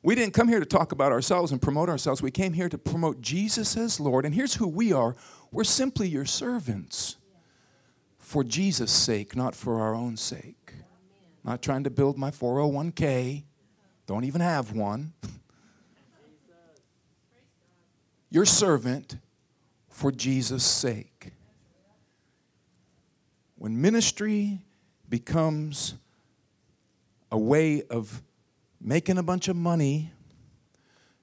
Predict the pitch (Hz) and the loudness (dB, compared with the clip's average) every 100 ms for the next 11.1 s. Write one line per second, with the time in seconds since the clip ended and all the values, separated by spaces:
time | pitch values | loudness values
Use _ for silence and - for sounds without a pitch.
0 | _ 131 131 - 147 156 175 117 110 135 | _ -2 -2 -2 -2 2 4 4 0 -4
1 | 139 - - - - _ _ _ _ _ | -10 -14 -14 -18 -20 _ _ _ _ _
2 | _ - 120 110 123 196 208 - - - | _ -2 0 0 0 2 0 -2 -6 -8
3 | - - 113 - 175 180 160 - - _ | -10 -8 -8 -4 -2 -2 -4 -10 -20 _
4 | 151 139 143 107 76 - - - _ _ | -6 -4 -4 -4 -6 -14 -20 -20 _ _
5 | _ _ _ _ _ _ _ _ _ _ | _ _ _ _ _ _ _ _ _ _
6 | _ - 110 110 107 - 143 143 - 127 | _ -6 -4 -2 -4 0 0 0 -2 -2
7 | 123 110 123 113 107 104 - - - 107 | -2 -2 -2 -2 -4 -6 -10 -12 -12 -12
8 | - 113 117 117 - 101 104 110 _ _ | -6 -4 -2 -2 -6 -8 -12 -18 _ _
9 | _ _ _ _ _ _ _ _ _ _ | _ _ _ _ _ _ _ _ _ _
10 | _ 101 104 - 123 127 110 104 92 107 | _ -8 -8 -4 -2 0 0 -2 -2 -4